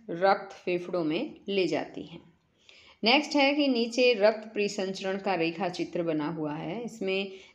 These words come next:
तीर के निशान द्वारा रक्त के प्रवाह की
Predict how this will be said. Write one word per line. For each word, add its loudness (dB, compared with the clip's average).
तीर 4
के 4
निशान 0
द्वारा 2
रक्त -2
के -2
प्रवाह 0
की -4